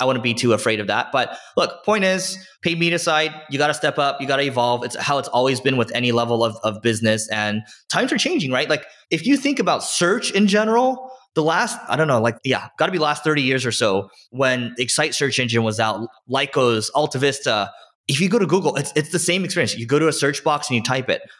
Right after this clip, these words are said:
A lot of this stuff is changing now. This means S E O is changing, paid media is changing, right?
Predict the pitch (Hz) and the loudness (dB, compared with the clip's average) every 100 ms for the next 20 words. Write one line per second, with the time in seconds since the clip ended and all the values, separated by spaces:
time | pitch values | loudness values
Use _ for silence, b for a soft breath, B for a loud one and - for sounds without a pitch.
0 | - 139 135 170 165 160 160 143 123 143 | -4 0 2 2 0 0 0 -2 -2 -2
1 | 147 131 101 123 160 131 - 139 - 147 | -2 -2 -2 0 0 0 -2 -4 0 2
2 | 135 - 131 113 107 95 B B - 151 | 2 2 0 2 0 -4 B B -4 -2
3 | 143 143 143 131 - 127 113 107 104 101 | 0 0 2 0 0 0 0 0 0 0
4 | 110 123 | 0 -2